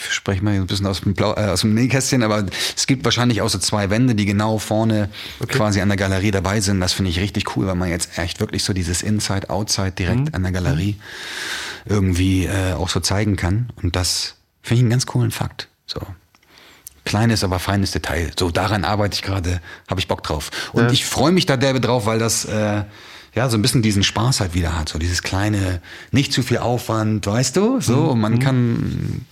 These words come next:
Speaker 1: einfach ein bisschen spielerischer an die Sache rangehen. Da habe ich mich teilweise in den letzten Jahren dann vielleicht auch manchmal zu sehr verkrampft und denke, man muss richtig krass abliefern und so. Nee, einfach locker machen und dann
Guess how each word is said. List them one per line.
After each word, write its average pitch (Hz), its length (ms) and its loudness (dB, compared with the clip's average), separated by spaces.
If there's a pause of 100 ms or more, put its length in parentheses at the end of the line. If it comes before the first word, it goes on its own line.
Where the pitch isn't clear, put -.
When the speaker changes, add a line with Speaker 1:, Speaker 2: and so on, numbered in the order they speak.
Speaker 1:
einfach 117 240 0
ein 120 60 6
bisschen 123 240 2
spielerischer 107 480 0
an 101 100 0
die 98 60 2
Sache 98 260 0
rangehen. 101 400 2 (520)
Da 95 100 0
habe 113 180 2
ich 92 100 0
mich 107 180 2
teilweise 98 600 0 (300)
in 101 80 -2
den 95 80 2
letzten 98 560 0
Jahren 95 260 0
dann 92 120 0
vielleicht 87 240 -2
auch 80 80 -2
manchmal 92 360 0 (360)
zu - 160 -2
sehr 90 120 0
verkrampft 92 540 -4
und 82 120 -4
denke, 73 200 -2
man - 120 -12
muss - 140 -8
richtig - 280 -10
krass - 240 -6
abliefern 73 580 -6
und 67 100 -6
so. 64 280 -6 (640)
Nee, 95 420 2 (300)
einfach 92 280 0
locker 98 280 0
machen 92 320 0
und 85 180 -4
dann 85 220 0